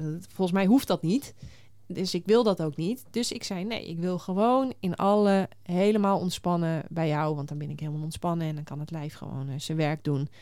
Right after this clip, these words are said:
We hoeven ons er ook niet mee te bemoeien, zei ik trouwens. Ik voel zo sterk: dit meisje wil heel graag geboren worden.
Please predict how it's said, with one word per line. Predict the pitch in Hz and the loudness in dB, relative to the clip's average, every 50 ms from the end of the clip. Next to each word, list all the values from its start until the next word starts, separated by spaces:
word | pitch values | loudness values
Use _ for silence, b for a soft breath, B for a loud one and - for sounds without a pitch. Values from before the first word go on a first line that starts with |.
| B B B | B B B
We | B 233 | B 8
hoeven | 220 285 277 262 | 8 8 8 8
ons | 247 233 - - | 6 4 4 4
er | 208 214 | 4 4
ook | 208 | 6
niet | 202 214 208 | 6 6 6
mee | 208 202 190 | 4 4 4
te | - | 4
bemoeien, | 180 202 214 247 320 311 214 175 175 | 6 6 8 8 8 8 8 6 4
zei | 185 156 151 151 | 2 2 0 0
ik | 147 | 0
trouwens. | - 147 147 156 - 131 156 160 - - B B B B B | 0 0 0 2 2 2 0 0 -2 -8 B B B B B
Ik | - 220 - - | 0 0 0 2
voel | - 302 311 311 311 294 240 | 4 8 8 10 10 8 6
zo | - 285 277 285 311 285 | 6 6 6 6 6 4
sterk: | - - 247 247 254 254 233 | 4 2 2 2 2 2 2
dit | 220 196 - | 0 0 0
meisje | 202 202 202 226 247 - - 175 160 | 2 2 2 2 0 0 -2 -2 0
wil | 165 233 285 349 381 349 | 2 2 4 4 4 2
heel | 349 330 320 | 2 0 0
graag | - 294 262 247 254 247 | 0 -2 -2 -2 -2 -2
geboren | - 208 196 208 208 208 208 196 | -2 0 2 4 4 4 2 0
worden. | 190 196 185 180 185 185 | -2 -2 -4 -4 -6 -8